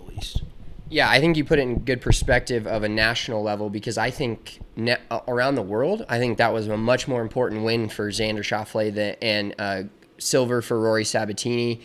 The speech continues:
Speaker 2: and the bronze for C T Pan than it was for anybody else, because that was watched by everyone in the world. I
Speaker 1: Yeah.
Speaker 2: can't say, I don't know for sure because I don't live in China, I don't live in Europe, but I can't say for sure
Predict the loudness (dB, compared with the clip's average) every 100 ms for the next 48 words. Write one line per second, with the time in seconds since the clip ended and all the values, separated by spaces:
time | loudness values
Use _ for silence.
0 | -16 -4 -2 0 -4 -6 -4 0 2 0
1 | -2 -4 -2 0 -2 -2 -6 0 2 4
2 | 0 -8 -18 -20 -20 -12 0 2 2 0
3 | 2 4 4 2 0 0 -2 -2 -4 -2
4 | 0 2 2 0 -4 -2 -2 -2 -6 -20
5 | -20 _ _ _ 0 6 6 6 4 4
6 | 4 2 -2 0 0 0 -2 -4 -4 -4
7 | -6 -8 -8 -4 0 4 4 2 2 4
8 | 4 2 -2 -10 -20 -20 _ -20 _ _
9 | _ 4 6 6 4 2 4 4 2 -2
10 | -2 0 2 2 0 0 -2 -2 0 0
11 | 2 0 0 -2 -2 -4 -6 -2 0 2
12 | 0 0 0 2 2 -2 0 0 0 0
13 | 0 4 4 2